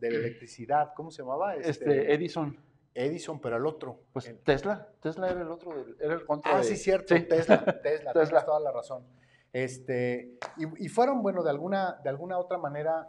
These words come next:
Speaker 1: grandes iluminados, personajes que, creo yo, vinieron a este mundo con la misión de, pues, de revolucionarlo, de
Speaker 2: Ujú.
Speaker 1: desarrollarlo, ¿no?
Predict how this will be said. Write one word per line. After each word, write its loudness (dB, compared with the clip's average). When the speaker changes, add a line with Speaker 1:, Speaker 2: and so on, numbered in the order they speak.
Speaker 1:
grandes -4
iluminados, -4
personajes -8
que, -4
creo -2
yo, -6
vinieron -8
a -6
este -10
mundo -8
con -6
la -4
misión -4
de, -2
pues, -14
de -4
revolucionarlo, -4
de -4
Speaker 2:
Ujú. -6
Speaker 1:
desarrollarlo, -2
¿no? -20